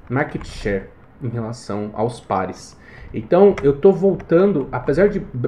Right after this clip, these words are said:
é, Bradesco ser mais barato em termos de múltiplo, pelo menos eu venho vendo,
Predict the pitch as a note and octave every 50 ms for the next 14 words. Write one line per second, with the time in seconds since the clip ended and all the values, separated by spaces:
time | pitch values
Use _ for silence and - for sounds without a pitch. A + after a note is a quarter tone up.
0 | A#2+ - C3+ C3 A#2+ A#2 A#2+ A#2+ A#2 B2+ B2 - - - - D3 B2+ B2 C3+ D#3+
1 | D#3+ C3+ B2 A#2 A2+ G#2 G#2+ A#2 C3+ C#3 - - G#2+ G#2 G#2 G#2 G#2+ - G2 G#2
2 | G#2+ G2+ G#2 G#2 G#2+ B2+ D3+ D#3+ D#3 - - - - G#2 - - - - - -
3 | - - - - - D3 D3+ D3+ E3 E3+ F#3 F3 E3+ F#3 F3 D3 E3+ F3+ F#3 F3+
4 | C#3 A#2 B2 B2+ C#3+ D3+ B2 G#2+